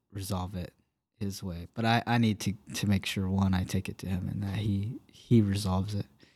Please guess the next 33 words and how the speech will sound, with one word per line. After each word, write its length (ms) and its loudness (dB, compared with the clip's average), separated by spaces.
Um, 320 -2
and, 360 2
you 140 -6
know, 100 -4
th-, 120 -8
I 100 2
may 180 4
never 460 2
hear 520 -2
the, 260 -4
"I, 160 -6
I 120 -6
forgive 360 -4
you." 200 -4
And 120 4
that's 160 4
okay, 440 -4
'cause 140 -8
that, 180 -2
that's, 340 -8
that 160 0
becomes 360 0
their 180 -2
own 260 -6
battle, 420 -4
which 180 -4
I 80 2
have 240 0
the 80 -2
same 280 2
ones, 440 0
right? 320 -2
Like, 180 -10